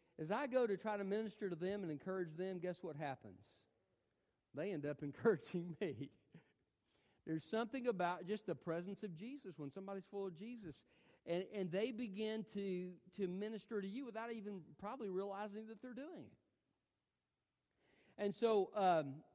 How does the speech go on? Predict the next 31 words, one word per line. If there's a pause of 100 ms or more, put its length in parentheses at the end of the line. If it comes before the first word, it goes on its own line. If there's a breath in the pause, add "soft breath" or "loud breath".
(260)
there's
this,
there's
this
natural (140)
outflow (400 loud breath)
of
the
person's
life
that
is (440)
abiding
in
Christ,
and
they (380 soft breath)
produce
those
fruits
of
the
Spirit. (120)
Uh,
they, (420 soft breath)
uh, (100)
minister
to
others.
Why?
Because